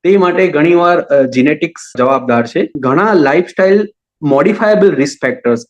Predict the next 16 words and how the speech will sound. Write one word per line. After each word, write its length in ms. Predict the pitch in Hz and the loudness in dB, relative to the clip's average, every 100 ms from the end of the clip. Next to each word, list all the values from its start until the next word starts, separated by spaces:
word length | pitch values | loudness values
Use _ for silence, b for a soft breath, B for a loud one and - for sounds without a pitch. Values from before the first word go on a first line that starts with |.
| - | -4
એટલે 320 | 156 160 180 | -2 0 0
કે 280 | 175 175 151 | 2 2 2
ધૂમ્રપાન 680 | 127 139 151 165 160 156 | 0 0 2 0 0 0
ઓછું 360 | 147 131 127 147 | 0 -2 -4 -4
કરવું, 420 | 131 135 147 151 _ b b _ _ _ 127 | 0 0 0 -6 _ b b _ _ _ -4
વિટામિનને 760 | 131 139 151 156 156 156 151 156 | -2 0 2 4 4 4 4 2
પૂરતી 400 | 151 143 143 151 | 0 -4 -2 0
માત્રામાં, 1000 | 143 135 - 139 143 143 139 135 127 120 - - | 2 0 -2 0 0 0 2 0 0 -4 -8 -6
અ, 320 | 123 120 120 - _ _ _ 98 _ _ | -4 -2 -4 -8 _ _ _ -20 _ _
જો 120 | 131 139 | -2 0
ડેફિસિટ 540 | 127 123 147 151 147 | 0 0 -2 -2 -2
હોય 400 | 135 139 131 117 - _ _ | 0 2 2 -2 -8 _ _
તો 120 | 143 | -6
તેને 400 | 139 135 135 135 | -2 0 2 2
વિટામિન 600 | 123 123 135 139 139 135 | 0 0 0 0 0 0
દ્વારા 540 | 127 123 120 131 143 | 2 0 2 0 -2